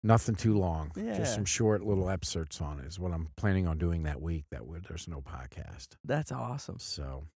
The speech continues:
Speaker 1: but,
Speaker 2: Sweet.
Speaker 1: but, you know, we gotta go on vacation.
Speaker 2: Yeah.
Speaker 1: And this is a two-man show. It's
Speaker 2: Yeah.
Speaker 1: yeah, it is.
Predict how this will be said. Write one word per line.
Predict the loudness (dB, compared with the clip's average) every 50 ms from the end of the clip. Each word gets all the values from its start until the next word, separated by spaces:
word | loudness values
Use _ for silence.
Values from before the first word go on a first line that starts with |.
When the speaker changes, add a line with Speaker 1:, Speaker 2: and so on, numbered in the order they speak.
| _ -16
Speaker 1:
but, | -12 -8 -2 0 2 2
Speaker 2:
Sweet. | 2 2 0 -2 -4
Speaker 1:
but, | -4 -6 -4
you | 0 2 4
know, | 4 6
we | 6 6 6
gotta | 6 6 6 6
go | 4 4
on | 2 2 0
vacation. | -2 -2 -4 -4 -4 -4 -4 -4 -8 -10 -12 -12 -8 -4
Speaker 2:
Yeah. | -2 0 0 0 -2 -4 -2 2
Speaker 1:
And | 4 4
this | 4 4 4
is | 2 2 2
a | 0
two-man | 2 4 4 6 6 4 2 0
show. | -2 -2 -4 -4 -4 -6 -10 _ _ _ _ -16 -10 -10
It's | -8 -4 -2 0
Speaker 2:
Yeah. | 2 4 4 4 4 2 2 0
Speaker 1:
yeah, | 0 -2 -2 -2
it | -2 -2
is. | -2 -2 0 -2 -2 -2 -4 -8 -10